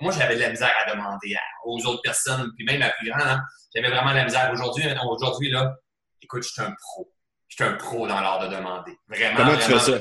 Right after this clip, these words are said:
Speaker 2: Comment tu fais ça ?
Speaker 1: Parce que je comprends. Je comprends à quoi ça sert.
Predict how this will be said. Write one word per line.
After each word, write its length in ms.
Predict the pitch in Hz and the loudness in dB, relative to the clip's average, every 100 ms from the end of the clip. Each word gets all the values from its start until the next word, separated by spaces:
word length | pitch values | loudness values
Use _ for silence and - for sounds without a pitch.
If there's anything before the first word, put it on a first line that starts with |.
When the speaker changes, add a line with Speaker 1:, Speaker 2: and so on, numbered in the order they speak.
| - | 0
Speaker 2:
Comment 220 | - 143 160 | 0 4 4
tu 100 | - | 4
fais 140 | 139 | 4
ça ? 140 | 123 120 - - 98 _ _ _ _ | 4 2 0 -14 -20 _ _ _ _
Speaker 1:
Parce 140 | 135 | 0
que 100 | 135 | 4
je 100 | 208 | 4
comprends. 640 | - 226 226 247 302 - 135 - _ | 4 4 6 6 6 4 0 -6 _
Je 60 | - | 4
comprends 260 | 214 214 | 6 6
à 100 | 311 247 | 4 4
quoi 100 | 262 | 4
ça 160 | 254 | 6
sert. 520 | 226 233 262 233 135 | 6 6 4 4 0